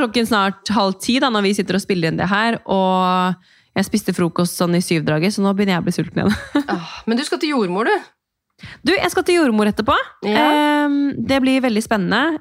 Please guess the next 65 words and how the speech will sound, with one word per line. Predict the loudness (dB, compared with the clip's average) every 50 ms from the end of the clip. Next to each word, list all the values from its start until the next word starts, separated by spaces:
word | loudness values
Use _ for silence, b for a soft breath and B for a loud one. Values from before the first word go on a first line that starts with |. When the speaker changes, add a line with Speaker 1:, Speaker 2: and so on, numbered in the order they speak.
| -2
Speaker 1:
Jeg, | 0 0 2 2 2 2 2
eh, | 2 2 2 2 2 0 0 0
sitter | 0 -2 -4 -2 0 0 0
nå | 2 2
med | 2 2 2
liksom | 2 2 2 2
den | 0 0 0
permen | 0 2 2 2 2 0 0 2 2 2 0 0 B B B B B B B B -2
med | 0 2 2
helsekort | 2 0 -2 -4 -4 -4 -4 -2
for | -2 -2 0
gravide | 0 0 0 0 0 0 0 -2
foran | 0 0 0 0 0
meg | 0 0 2
her, | 2 2 0
og | 0
der, | 0 0 0
her | 0 0 0
har | 0 0 0 0
jeg | 0 -2
liksom | -2 -2 -2
alle. | -2 0 0 0 0 0 0 0 -2 -4 -8 _ _ _ _ _ _ _ _ _ _ _ _ _ _ -4
Jeg | 0 2 2
bruker | 2 2 2 0 0
samme | 0 0 0 0 0
perm | 0 0 0 -2
som | 0 0
jeg | 0 0
hadde | 0 0 0
med | 0
Olivia, | 0 0 0 0 0 0 0
så | 0 0
her | 0 0
sitter | 0 -2 -2 0 0
jeg | 0 0
og |
ser | 0 0 0 0 0
nå | 0 0 0
på. | 0 0 0 2 2 0 -2 B B B B B B B B B B B B B B B -2
Det | 0
er | 0 2
så | 2
koselig | 2 2 2 2 2
å | 2 2
bare | 2 2 2
se | 2 2
den | 2 2 2
der, | 2 2 2 2
eh, | 2 2 2 2 0 -2 -2
«Jeg | -2 0 2 2 2 2
er | 2 2 2
Georg | 2 2 2 2 2 0 0
og | 2
Maries | 2 2 4 4 2 2 0 0 0
lille | 0 2 4 4
jente», | 2 2 2 0 0 0 0
så | 0
ser | 2 2 2 2 2
jeg | 2 0
liksom | 0 0 2
sånn | 2 2 0 0 -2
Speaker 2:
Åh, |
Speaker 1:
kortet | -2 -2 -2 -2 -4 -4 -2 -2 -2 0
fra | 0 0 0
Oli-, | 2 2 2 0